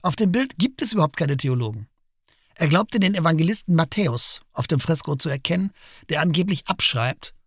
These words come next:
was ein Engel ihm vorhält. Dahinter säße ein weiterer Theologe, der von Matthäus abschreibe. Aber Raphael malte keinen Evangelisten,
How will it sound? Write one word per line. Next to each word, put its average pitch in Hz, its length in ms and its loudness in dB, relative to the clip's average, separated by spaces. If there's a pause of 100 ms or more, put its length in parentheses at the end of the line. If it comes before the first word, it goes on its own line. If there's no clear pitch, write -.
was - 160 -2
ein 175 220 0
Engel 147 260 4
ihm 147 140 0
vorhält. 131 540 -2 (600)
Dahinter 196 340 4
säße 160 340 4
ein 156 140 4
weiterer 156 380 0
Theologe, 127 580 -4 (340)
der 139 100 2
von 147 140 2
Matthäus 151 400 2
abschreibe. 120 560 -8 (760)
Aber 180 220 2
Raphael 214 360 0
malte 220 460 4
keinen 185 340 2
Evangelisten, 151 800 0